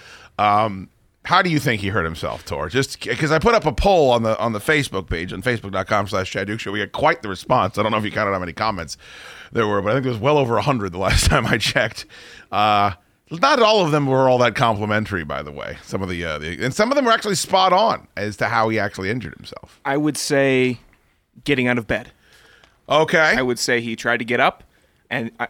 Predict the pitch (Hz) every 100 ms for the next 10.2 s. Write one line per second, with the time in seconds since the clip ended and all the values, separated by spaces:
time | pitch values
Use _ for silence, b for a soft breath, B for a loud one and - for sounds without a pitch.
0 | - 151 147 139 135 143 123 123 135 139
1 | 127 120 123 120 120 127 120 117 113 -
2 | 113 - 139 117 113 120 117 123 104 104
3 | - 127 113 - - 113 113 110 113 131
4 | - 107 107 110 - 110 b b 131 147
5 | 170 135 95 60 - 120 120 117 - 135
6 | 131 113 95 127 127 - - 156 147 127
7 | 117 139 123 104 - 110 135 127 139 143
8 | 127 117 - 113 101 95 87 82 71 -
9 | 120 - 120 120 131 117 110 117 131 170
10 | -